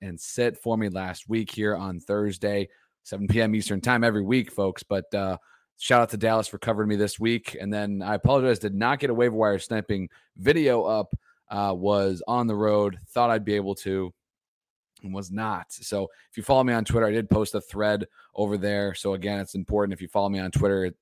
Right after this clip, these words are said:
get updates about the show as well. But, uh, back in the saddle, looking forward to breaking down this week's waiver wire ads.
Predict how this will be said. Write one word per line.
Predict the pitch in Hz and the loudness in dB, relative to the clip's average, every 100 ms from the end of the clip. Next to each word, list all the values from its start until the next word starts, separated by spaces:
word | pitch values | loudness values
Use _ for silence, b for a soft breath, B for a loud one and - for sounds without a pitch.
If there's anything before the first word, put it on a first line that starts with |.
| _ | _
get | - 101 98 | -6 -6 -4
updates | 95 - 98 - | -6 -4 -6 -2
about | 98 92 | -4 -4
the | 87 | -10
show | - 98 92 | 0 2 2
as | 87 80 | -2 -4
well. | 95 92 90 B B B 82 | 0 0 -2 B B B -4
But, | 98 92 - | -4 -2 -2
uh, | 98 95 73 - - | -2 -2 -6 -12 -20
back | 90 120 131 | 0 4 4
in | 131 | 2
the | 113 | -2
saddle, | - 123 123 127 | 2 4 4 4
looking | 117 113 107 | 2 0 -2
forward | - 113 110 | 0 0 0
to | 95 | 0
breaking | 113 107 104 | 2 2 2
down | 104 107 104 b b | 2 2 0 b b
this | 98 120 - | 0 0 2
week's | 113 113 - - _ 92 | 0 0 -2 -14 _ -4
waiver | 107 110 101 | 0 0 0
wire | 98 101 101 95 | 2 2 2 -2
ads. | 98 117 117 113 | 0 4 4 2